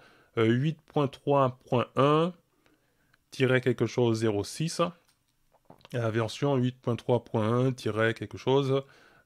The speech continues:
zéro point sept. Donc on peut voir aussi, j'ai vu quelque chose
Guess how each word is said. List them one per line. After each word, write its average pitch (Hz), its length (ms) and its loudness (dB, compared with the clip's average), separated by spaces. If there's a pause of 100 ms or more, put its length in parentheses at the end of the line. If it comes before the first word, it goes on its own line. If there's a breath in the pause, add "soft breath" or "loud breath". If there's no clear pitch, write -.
(120)
zéro 117 680 0
point 147 200 -2
sept. - 320 -10 (3250 soft breath)
Donc 117 180 -8
on 127 120 0
peut 151 120 -6
voir 147 260 0
aussi, 147 240 -8
j'ai 135 100 -4
vu 135 80 -4
quelque 127 260 -2
chose 123 400 -2